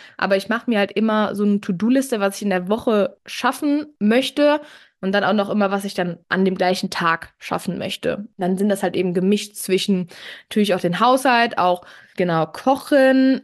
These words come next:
als auch dann die Weiterbildung, noch weiter Videos im Online-Kurs schauen oder Newsletter machen, eine Podcast-Folge aufnehmen.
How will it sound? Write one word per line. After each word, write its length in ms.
als 640
auch 680
dann 160
die 80
Weiterbildung, 500
noch 180
weiter 300
Videos 400
im 80
Online-Kurs 720
schauen 760
oder 880
Newsletter 640
machen, 400
eine 120
Podcast-Folge 800
aufnehmen. 800